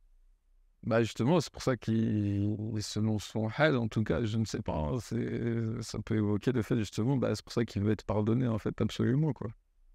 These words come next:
C'est justement pour cette raison que il cherche, euh,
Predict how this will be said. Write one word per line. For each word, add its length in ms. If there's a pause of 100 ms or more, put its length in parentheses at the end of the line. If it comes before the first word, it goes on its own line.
(460)
C'est 240
justement 420
pour 160
cette 180
raison 320
que 600
il 340
cherche, 400
euh, 260